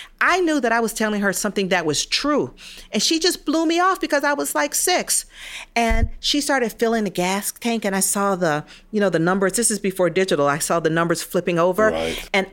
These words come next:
Speaker 1: I thought there was a direct pipeline to those numbers flipping over to children being in danger. And I knew that morally I could not ride in her car, zoo clothes or no zoo clothes. And I started crying. I had to get out the car, and she let me out, and I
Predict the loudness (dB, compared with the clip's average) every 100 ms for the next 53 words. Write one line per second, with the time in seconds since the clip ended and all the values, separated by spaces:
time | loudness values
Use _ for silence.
0 | -2 0 0 -2 -2 0 -2 -2 -2 0
1 | 0 0 -4 -2 -2 0 0 0 -4 -2
2 | 0 0 0 -2 -4 -2 -4 -4 -2 0
3 | 2 0 -4 -10 -6 -4 -2 0 0 0
4 | 0 0 0 0 0 0 -2 -6 -10 -4
5 | -4 -2 0 2 2 0 0 2 2 2
6 | 0 0 0 2 2 2 2 0 0 -2
7 | 0 0 -2 -10 _ -20 -20 -20 _ -10
8 | -2 0 0 0 -2 0 0 2 0 -6
9 | -20 -20 -10 -4 0 0 0 0 2 2
10 | -2 -2 -2 0 0 0 0 -2 -2 -4
11 | -2 -4 -6 -14 -14 -12 -4 0 0 0
12 | 0 -2 -4 -2 0 0 0 -2 0 0
13 | 0 -2 -4 0 2 0 -2 0 0 0
14 | 2 2 0 0 0